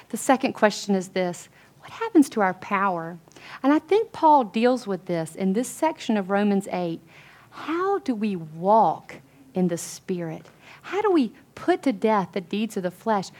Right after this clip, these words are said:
We're forgiven. There's no measuring stick on you. There's no checklist. It's nailed to the cross. But we don't want to stay in our sin. How do we then move in faith and deal with sin? And that's what Paul's gonna begin to talk about. Now, this to me,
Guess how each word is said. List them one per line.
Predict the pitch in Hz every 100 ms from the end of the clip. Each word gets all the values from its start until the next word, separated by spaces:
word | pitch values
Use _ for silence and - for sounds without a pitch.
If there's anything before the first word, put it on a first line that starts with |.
| -
We're | 233 302
forgiven. | 370 - 220 190 190 160 151 - - -
There's | 311 330
no | 262 254
measuring | 302 285 269 220 185
stick | 180 - 190
on | 190 190
you. | 175
There's | 175 226 254
no | 262 269
checklist. | 269 233 208 170 -
It's | 226 233
nailed | 214 214 220
to | 190
the | 190
cross. | - 202 175 - - - -
But | - 247
we | 415
don't | 453
want | 302 220
to |
stay | - - - 262 262
in | 214
our | 180
sin. | 175 - 185 175 - -
How | - - 339
do | 339
we | 285
then | 220 226 208 202
move | 214 208 190 - - - - -
in | 226 226
faith | - 208 208
and | 185 180
deal | 208 202
with | 190
sin? | - 208 185 175
And | 202
that's | 311 -
what | 254
Paul's | - 240 247
gonna | - 208
begin | 190 185
to | 175
talk | - 185 185
about. | 160 156 151 - - - -
Now, | 185 156 - _ _ _ _ _ _ - - - - -
this | 196 302 392 -
to | 285
me, | 247 302 220 175